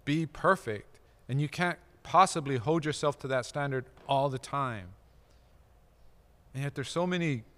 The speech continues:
again, well-meaning Christians who are that way. It works the other way too, where, where they, some people just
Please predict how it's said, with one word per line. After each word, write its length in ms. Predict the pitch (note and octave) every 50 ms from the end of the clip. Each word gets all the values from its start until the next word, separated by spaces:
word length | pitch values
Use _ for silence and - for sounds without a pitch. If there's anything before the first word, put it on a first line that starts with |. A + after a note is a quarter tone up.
| - - - -
again, 400 | B2+ A2 - D3 E3 D#3 C3 A#2+
well-meaning 500 | A#2+ C3+ D3 D3 D3+ D#3+ D#3 D3+ C#3+ B2+
Christians 540 | - - D#3 - - - C3 A#2 A2 G#2+
who 120 | - C3 B2
are 100 | A#2+ A#2
that 240 | A#2+ A#2 A2 - -
way. 420 | A2+ A2 G#2+ F#2+ F2 E2+ F2 F#2+ - - - - - - - - - - - - - - - - - - -
It 80 | D3 D3+
works 340 | D#3+ E3 F3+ F#3 - - -
the 120 | E3 E3
other 180 | D#3+ D#3+ D#3 D#3+
way 200 | D#3 D3+ C#3+ C#3
too, 520 | - - - A3+ A#3+ F#3 A2+ F#2 F2 F#2 - - - - - - - -
where, 440 | C3+ C#3+ C#3 C#3 C#3 C3+ C3+ C3+ C#3+
where 360 | - D3+ C#3+ C#3 C3 C3 C3
they, 380 | B2+ C3+ C3 C3 B2+ B2 B2 - - - - - - -
some 200 | - E3 F3+ F3+
people 260 | A3 G3+ C3 C#3 C3+
just 320 | A#2 C#3+ D3 - - -